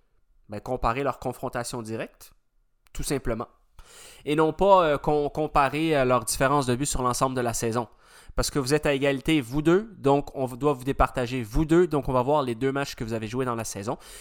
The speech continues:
et on va vous départager comme ça. Donc, euh, voilà. Maintenant, en termes d'entraîneur, la Ligue ukrainienne, ça donne quoi ? Euh, la très grande majorité sont tous ukrainiens. On a, euh, évidemment, euh,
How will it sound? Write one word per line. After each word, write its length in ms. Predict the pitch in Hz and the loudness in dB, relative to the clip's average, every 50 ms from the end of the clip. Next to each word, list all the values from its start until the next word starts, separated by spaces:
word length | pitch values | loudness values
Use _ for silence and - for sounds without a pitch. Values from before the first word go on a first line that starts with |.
| - - - - | -20 -16 -8 -4
et 20 | |
on 60 | 117 | 0
va 80 | 117 120 | 0 0
vous 100 | 117 117 | 0 -2
départager 720 | 120 123 - - 98 - - 110 104 104 117 127 - - | -4 2 4 4 2 2 0 -6 -4 -4 -6 -8 -10 -10
comme 140 | - 117 - | -12 -12 -10
ça. 100 | - - - - - - - | -12 -14 -18 -20 -20 -18 -8
Donc, 260 | 117 143 175 175 - | -4 -2 -2 0 -2
euh, 80 | 190 175 | -2 -4
voilà. 480 | 139 123 123 127 120 104 - - - - - _ _ _ _ _ _ _ _ _ _ _ - - | -2 0 2 2 2 2 -2 -8 -16 -20 -20 _ _ _ _ _ _ _ _ _ _ _ -2 2
Maintenant, 320 | 151 156 170 196 226 233 220 | 2 4 4 4 4 4 4
en 40 | 185 | 4
termes 380 | - 214 214 220 214 185 156 | 2 0 0 0 0 0 0
d'entraîneur, 800 | 135 135 190 208 196 - - 165 151 160 165 165 147 123 110 101 - - - - - - - - - - - | 2 4 4 4 4 2 0 0 2 2 2 2 2 0 -2 -6 -8 -12 -16 -20 -20 -20 -20 -20 -20 -14 -6
la 100 | 135 139 | -4 0
Ligue 200 | 143 175 190 160 | 0 0 0 0
ukrainienne, 720 | 165 151 147 - - 170 156 156 170 180 196 202 196 - - | -2 -6 -8 -6 -6 -4 -4 -2 -4 -4 -6 -8 -10 -10 -8
ça 260 | - - - 170 160 | -6 -2 0 2 2
donne 220 | 147 160 151 139 | 4 2 2 0
quoi ? 360 | - - - - 147 151 131 - - - - - - - - - - - - - - - - - - - - - - - | -2 -6 -10 -6 -2 0 -2 -2 -2 -8 -20 -20 -20 -18 -18 -18 -18 -18 -18 -20 -20 -20 -20 -20 -20 -20 -20 -14 -6 -2
Euh, 260 | 131 135 135 139 139 | 0 2 4 4 4
la 120 | 147 147 | 4 4
très 260 | - - - - 214 | 2 2 0 0 2
grande 200 | 180 180 196 190 | 2 2 0 0
majorité 460 | 185 180 156 139 151 131 131 - 190 190 | 2 0 0 0 0 -2 -2 -4 -4 -2
sont 220 | - - 151 139 | 0 0 0 -2
tous 400 | - - - 214 214 - - - - - | -2 0 0 0 2 0 -2 -4 -6 -8
ukrainiens. 640 | 196 165 - - - 147 143 139 147 156 170 196 196 - - - - - - - | -10 -6 -4 -2 0 0 0 0 0 -2 -2 -2 -4 -8 -12 -14 -14 -16 -14 -8
On 220 | - 127 127 131 139 | -4 -4 -2 0 0
a, 280 | 147 151 156 160 156 | 0 2 2 4 4
euh, 460 | 139 127 120 117 113 107 107 104 101 98 | 4 2 2 0 0 -2 -4 -4 -4 -6
évidemment, 600 | 107 104 107 120 120 117 127 135 139 135 127 113 | -8 -8 -6 -6 -4 -2 -2 -2 -2 -2 -2 -4
euh, 260 | 104 98 92 92 92 | -4 -6 -8 -10 -12